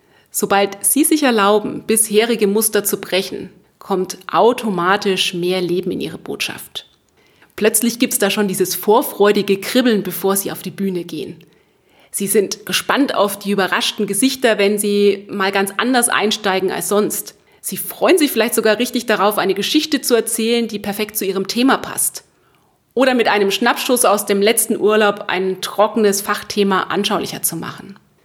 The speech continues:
So hat Eintönigkeit ganz bestimmt keine Chance mehr. Denn dass Ihnen diese frischen Ideen viel leichter über die Lippen gehen als sperrige Fakten, das liegt auf der Hand. Nun,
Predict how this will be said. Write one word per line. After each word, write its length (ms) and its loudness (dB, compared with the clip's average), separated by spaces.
So 460 2
hat 280 -2
Eintönigkeit 1040 0
ganz 280 0
bestimmt 440 -4
keine 280 -2
Chance 420 -4
mehr. 240 -8
Denn 340 4
dass 220 2
Ihnen 240 4
diese 200 4
frischen 320 2
Ideen 380 4
viel 240 0
leichter 380 4
über 100 2
die 80 2
Lippen 460 0
gehen 320 4
als 320 -2
sperrige 440 0
Fakten, 640 -2
das 260 -2
liegt 200 -2
auf 140 -6
der 160 -8
Hand. 320 -12
Nun, 240 -2